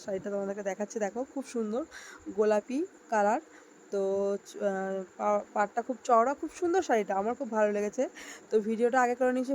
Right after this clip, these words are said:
পরে ভয়েস দিচ্ছি, সেই জন্য প্রবলেম হচ্ছে। আর আমি খুব ভালো একটা ভিডিও করতে পারি না, ব্লগ ভিডিও করতে পারি না, সবে সবে শুরু করেছি। তো যদি ভালো লেগে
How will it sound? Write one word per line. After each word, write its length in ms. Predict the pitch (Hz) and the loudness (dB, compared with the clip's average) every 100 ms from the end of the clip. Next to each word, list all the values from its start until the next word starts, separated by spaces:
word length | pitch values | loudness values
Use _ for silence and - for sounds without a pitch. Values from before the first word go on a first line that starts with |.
| 262 | 2
পরে 160 | 226 240 | 2 4
ভয়েস 220 | 240 226 | 4 4
দিচ্ছি, 240 | 247 - 262 | 0 -4 -2
সেই 140 | 233 | 0
জন্য 160 | 196 233 | 0 -2
প্রবলেম 360 | 226 214 226 240 | 0 0 0 -2
হচ্ছে। 260 | 233 - 294 - - - - | -4 -4 -6 -6 -18 -10 -2
আর 100 | 196 | 0
আমি 220 | 196 208 202 | 0 -2 -6
খুব 160 | - 233 214 | -4 -4 0
ভালো 240 | 226 233 | 2 2
একটা 320 | 233 233 240 240 247 240 202 | 0 0 0 2 2 0 -4
ভিডিও 280 | 208 208 226 | -4 2 2
করতে 260 | 226 208 233 | 2 0 0
পারি 220 | 226 208 | 2 2
না, 140 | 214 233 | 0 -2
ব্লগ 220 | 202 202 190 | 0 0 0
ভিডিও 180 | 208 214 | -2 -2
করতে 200 | 214 220 | -2 -2
পারি 160 | 208 202 | 0 0
না, 100 | 226 | 0
সবে 200 | 220 202 | -2 -2
সবে 180 | 214 214 | -4 -4
শুরু 200 | 226 214 | -2 0
করেছি। 320 | 214 208 311 508 - - - - - - - | 0 -2 -4 -8 -10 -16 -16 -16 -18 -16 -4
তো 100 | 196 196 196 196 202 - - 208 - | 0 2 2 0 -4 -10 -18 -12 -2
যদি 260 | 208 208 302 294 - | -2 0 -2 -2 -4
ভালো 220 | 220 226 254 | 2 4 6
লেগে 200 | 262 | 4